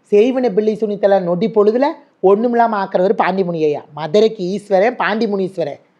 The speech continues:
ஒரு காலத்துல பாண்டி நெடுஞ்செழியனா வாழ்ந்தார் அவரு. கண்ணகிக்கு கோவலனுக்கு ஒரு பிரச்சனை வருது, அந்த பிரச்சனை என்னன்னே தெரியாம போகுது. அதுல மாதவின்னு ஒரு, ஒரு தாசி பெண் மூலமா அந்த கோவலனுடைய மனைவியாகி கண்ணகி தண்டிக்க-, கோவலன் தண்டிக்கப்படுறான்.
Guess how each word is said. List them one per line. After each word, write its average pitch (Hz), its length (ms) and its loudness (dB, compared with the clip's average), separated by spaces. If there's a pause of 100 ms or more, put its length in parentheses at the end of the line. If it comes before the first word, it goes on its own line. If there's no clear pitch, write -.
(640)
ஒரு 185 140 4
காலத்துல 208 440 2
பாண்டி 226 420 0 (100)
நெடுஞ்செழியனா 202 560 0
வாழ்ந்தார் 175 400 2
அவரு. 143 220 -4 (1120)
கண்ணகிக்கு 196 480 0
கோவலனுக்கு 196 600 2
ஒரு 190 80 0
பிரச்சனை 196 340 0
வருது, 165 280 2 (280)
அந்த 180 180 -2
பிரச்சனை 214 380 0
என்னன்னே 185 280 -2
தெரியாம 175 440 2
போகுது. 160 340 -8 (420)
அதுல 180 180 2
மாதவின்னு 208 520 2
ஒரு, 202 200 2 (520)
ஒரு 185 180 0
தாசி 190 340 0
பெண் 180 240 -2
மூலமா 180 300 2 (140)
அந்த 170 200 -2 (420)
கோவலனுடைய 185 580 2
மனைவியாகி 175 560 -2
கண்ணகி 170 380 -4
தண்டிக்க-, 160 400 -4 (300)
கோவலன் 190 420 2
தண்டிக்கப்படுறான். 170 640 -6